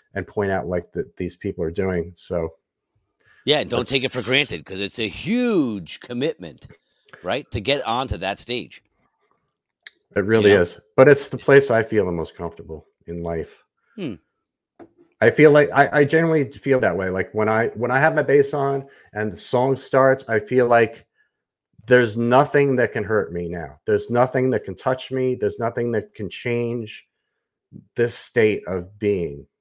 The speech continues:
Speaker 1: that I'm in. And, and
Speaker 2: Yeah.
Speaker 1: that's, uh,
Speaker 2: That, that's,
Speaker 1: nothing.
Speaker 2: that's deep and huge, because I feel the same way, Steve, you know? When
Speaker 1: Yeah.
Speaker 2: you, when I, when I sit down behind drums or playing, and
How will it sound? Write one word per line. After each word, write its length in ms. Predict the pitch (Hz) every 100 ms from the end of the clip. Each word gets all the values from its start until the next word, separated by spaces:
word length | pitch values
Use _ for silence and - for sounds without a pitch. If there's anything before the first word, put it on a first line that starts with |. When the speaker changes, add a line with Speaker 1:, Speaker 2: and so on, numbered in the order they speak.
| _ _ -
Speaker 1:
that 180 | 95 90
I'm 200 | 87 87
in. 200 | 82 - _ _ _ _ -
And, 260 | 87 87 80 _ -
and 220 | 87 90
Speaker 2:
Yeah. 100 | 95
Speaker 1:
that's, 220 | 101 -
uh, 180 | 90 85 - _ _ _ _ _ -
Speaker 2:
That, 200 | 95 95
that's, 200 | 92 90
Speaker 1:
nothing. 200 | 90 82
Speaker 2:
that's 200 | 95 87
deep 320 | - 110 - _
and 160 | 90 85
huge, 340 | 87 95 71 -
because 260 | 87 90
I 180 | 92 85
feel 200 | - 101
the 80 | 90
same 240 | - 104
way, 120 | 110 101
Steve, 300 | - 76 82
you 60 |
know? 180 | 78 95 _ _ _ _ -
When 140 | 90
Speaker 1:
Yeah. 140 | 90
Speaker 2:
you, 100 | - _ 85
when 100 | 82
I, 40 |
when 200 | 78 85
I 60 | 82
sit 200 | 104 85
down 200 | 90 85
behind 260 | 87 87
drums 260 | 90 92 87
or 80 | 80
playing, 440 | 92 90 92 92 _ _ -
and 180 | 85